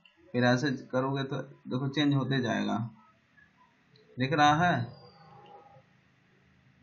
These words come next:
ये देखो ऐसे। अगर आपको इस पे चाहिए तो देखो यहाँ पे दिखा रहा है। तो अगर, अगर आपको ड्रॉ करना है तो simple आप जान लेना, कोई भी चीज़ ड्रॉ करना है टू डी में ही आना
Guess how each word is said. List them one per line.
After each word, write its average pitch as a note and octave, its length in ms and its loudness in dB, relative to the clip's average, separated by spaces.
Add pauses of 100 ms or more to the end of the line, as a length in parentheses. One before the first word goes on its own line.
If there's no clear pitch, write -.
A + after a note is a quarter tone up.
(120)
ये A2+ 180 0
देखो A2 280 -4
ऐसे। A2 440 -2 (640)
अगर A2 160 0
आपको C#3 260 4
इस C3+ 140 -2
पे D#3 160 -2
चाहिए C#3 360 0
तो C#3+ 100 -4
देखो B2 220 -4
यहाँ B2+ 260 2
पे A#2 160 -4
दिखा A2 220 -8
रहा G2+ 100 -10
है। G#2 80 -16 (440)
तो A#2 60 -4
अगर, B2+ 140 2
अगर C3 400 2
आपको C#3+ 420 2
ड्रॉ C3 320 6
करना G#2+ 300 -4
है G#2 120 -2
तो - 180 -16
simple C3+ 580 0
आप A#2+ 220 2
जान C3 200 2
लेना, C3+ 240 2 (320)
कोई D3 160 2
भी C#3 100 0
चीज़ C#3 180 -2
ड्रॉ C#3 180 2
करना C#3 220 0
है D3+ 120 0
टू B2+ 200 -2
डी C3+ 100 2
में C3 140 0
ही C3 180 0
आना B2 160 2